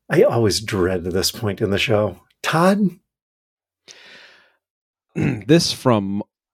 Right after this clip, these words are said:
Speaker 2: real-time follow-up, so I don't have to correct this next, uh, next episode. This from mars dot nasa dot gov.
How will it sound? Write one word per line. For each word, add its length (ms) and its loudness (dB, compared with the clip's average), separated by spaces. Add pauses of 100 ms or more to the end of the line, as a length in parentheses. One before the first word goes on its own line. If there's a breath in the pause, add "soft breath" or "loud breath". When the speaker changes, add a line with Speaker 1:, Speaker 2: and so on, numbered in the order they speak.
Speaker 2:
real-time 480 -2
follow-up, 500 0
so 180 -6
I 60 -2
don't 120 -4
have 120 -6
to 60 -20
correct 200 -6
this 180 -10
next, 380 -8
uh, 160 -2
next 240 -4
episode. 400 -2
This 160 0
from 220 0
mars 480 2
dot 240 -2
nasa 420 -2
dot 260 -4
gov. 340 -4